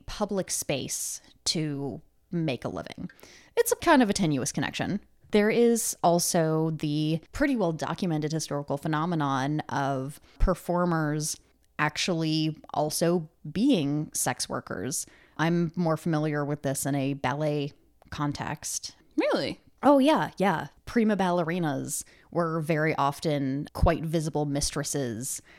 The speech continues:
Speaker 1: of nobility or just very rich men.
Speaker 2: I
Speaker 1: It
Speaker 2: never
Speaker 1: was
Speaker 2: knew that.
Speaker 1: Yeah.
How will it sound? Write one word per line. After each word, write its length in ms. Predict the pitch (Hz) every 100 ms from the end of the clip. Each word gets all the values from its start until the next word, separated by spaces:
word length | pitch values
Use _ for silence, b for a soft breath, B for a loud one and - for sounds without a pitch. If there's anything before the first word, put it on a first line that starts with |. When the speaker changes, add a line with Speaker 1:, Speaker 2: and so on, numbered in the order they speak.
| b b -
Speaker 1:
of 600 | 156 139 135 139 - -
nobility 800 | 151 151 151 220 214 202 185 180
or 300 | 165 151 143
just 300 | 151 147 -
very 280 | 156 139 147
rich 600 | 143 151 - - - - _ -
men. 560 | 165 151 151 147 147 165 b b
Speaker 2:
I 200 | 294 392 415
Speaker 1:
It 60 | 370
Speaker 2:
never 340 | 370 349 381
Speaker 1:
was 80 | 370
Speaker 2:
knew 220 | 349 403
that. 360 | 392 185 165 -
Speaker 1:
Yeah. 760 | 185 220 330 370 294 165 151